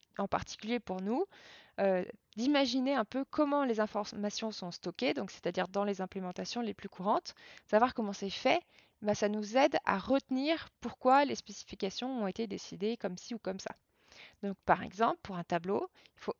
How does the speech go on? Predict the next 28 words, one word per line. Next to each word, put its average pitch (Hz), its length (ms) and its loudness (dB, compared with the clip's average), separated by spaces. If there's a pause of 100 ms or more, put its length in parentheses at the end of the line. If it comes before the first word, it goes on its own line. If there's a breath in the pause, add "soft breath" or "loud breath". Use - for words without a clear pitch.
imaginer 240 760 0 (140)
que 180 260 -2 (220)
dans 196 140 2
les 208 160 2
implémentations 208 600 -2
les 190 120 -2
plus - 160 -12
courantes, 190 360 -4
les 185 80 -2
données 175 200 -4
sont 180 160 -12
stockées 175 400 -10
les 170 180 -8
unes 185 100 -6
à - 40 -12
la 175 60 -10
suite 190 200 -6
des 180 220 -4
autres - 260 -2 (140)
dans 196 100 0
le 180 100 -2
même 196 200 0
bloc 175 240 -2
mémoire. 180 440 2 (520 loud breath)
Et 208 100 4
donc, 233 180 2
ça 202 120 0
explique - 520 -6